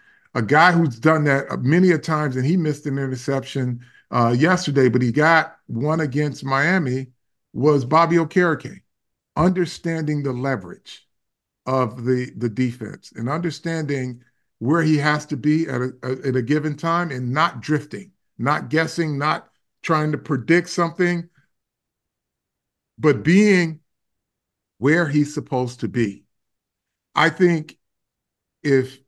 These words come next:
Isaiah Simmons is a Giant, and I hope they re-sign him, because he is, he is a difference maker in Wink Martindale's defense, 'cause they can do so much with him.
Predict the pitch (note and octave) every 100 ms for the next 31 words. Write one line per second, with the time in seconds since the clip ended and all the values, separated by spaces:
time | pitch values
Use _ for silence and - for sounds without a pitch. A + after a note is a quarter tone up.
0 | _ - C3+ A#2 E3 G3+ G3 - E3+ D3+
1 | A#2+ A2 G2+ _ _ _ _ _ _ _
2 | _ _ - B2 A2+ F2+ - - C#3 B2+
3 | F#2+ - - A#2 A#2+ A#2+ D#3+ E3+ D#3 C#3+
4 | C#3 C3+ B2+ A#2 F2+ E2 - _ _ _
5 | _ - B2+ D3 B2+ A#2+ D#3 E3+ E3+ C#3
6 | C#3 C3+ C3 A#2+ - _ _ _ _ F#3
7 | A3 D3+ G2+ - D3+ D#3+ F3+ E3+ D#3 E3
8 | E3 F3+ F3 C3 A#2+ A2+ D3+ - C3+ C#3
9 | C#3 C#3 C3 A#2+ B2+ D3+ E3 D#3+ - A2
10 | C3 C3+ B2 G#2+ A2+ - C3+ C3+ C3+ B2
11 | B2+ C#3 D#3+ E3+ G3